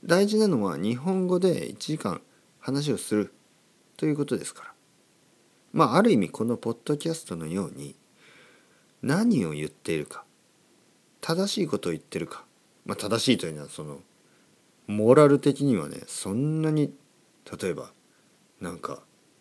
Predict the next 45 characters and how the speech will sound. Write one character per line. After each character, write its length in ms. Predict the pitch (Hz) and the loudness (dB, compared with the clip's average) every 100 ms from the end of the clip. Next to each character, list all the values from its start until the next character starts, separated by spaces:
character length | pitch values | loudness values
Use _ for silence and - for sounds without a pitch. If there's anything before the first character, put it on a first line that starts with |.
| _ _ _ _ _ _ _ _ _ _ _ _ _ _ _ - | _ _ _ _ _ _ _ _ _ _ _ _ _ _ _ -6
ま 120 | 98 | -4
あ 40 | 87 | -4
ま 100 | 76 | -6
あ 40 | |
ま 100 | 71 | -8
あ、 20 | 69 | -10
こ 180 | - | -8
こ 100 | 90 | -2
で 80 | 98 | 0
は 80 | 90 | 0
あ 60 | 76 | -2
ま 100 | 85 | -6
り 80 | |
言 60 | 87 | -6
い 20 | |
た 140 | 92 87 | -4 -4
く 80 | |
な 100 | 92 | -4
い 60 | 92 | -4
よ 100 | 76 | -6
う 40 | |
な、 80 | 76 - _ - | -12 -20 _ -20
そ 300 | - - 98 | -16 -8 -4
ん 180 | 135 175 | 0 0
な 120 | 196 | 0
こ 120 | 190 | -2
と 100 | 190 | 0
は 120 | 165 | 0
言 100 | 90 | 0
わ 100 | 85 | -2
な 140 | 85 76 | -6 -10
い 60 | |
け 100 | 67 | -12
ど。 120 | - - _ _ _ _ _ _ _ | -18 -20 _ _ _ _ _ _ _
だ 140 | - 120 | -4 -2
け 140 | 107 | -2
ど、 260 | 80 69 - _ _ _ _ _ _ _ _ _ _ _ _ - | -4 -6 -10 _ _ _ _ _ _ _ _ _ _ _ _ -6
ま 160 | 123 | -6
あ、 60 | - | -6
大 280 | - 104 131 | -4 0 0
事 100 | 175 | 0
な 140 | 202 | 0
の 80 | 202 | 0
は 120 | 127 | -4
ね、 220 | - 110 | -10 -14